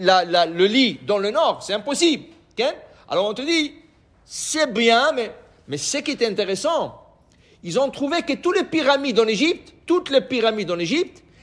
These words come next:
ils ont un coin, un coin, il y a quatre coins dans la pyra-, la pyramide, mais un coin qui est toujours perf-,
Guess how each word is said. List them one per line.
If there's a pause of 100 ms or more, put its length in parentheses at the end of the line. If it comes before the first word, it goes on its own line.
(140)
ils
ont
un
coin, (280)
un
coin,
il
y
a
quatre
coins
dans
la
pyra-,
la
pyramide, (220)
mais (180)
un
coin (340)
qui
est
toujours (460)
perf-,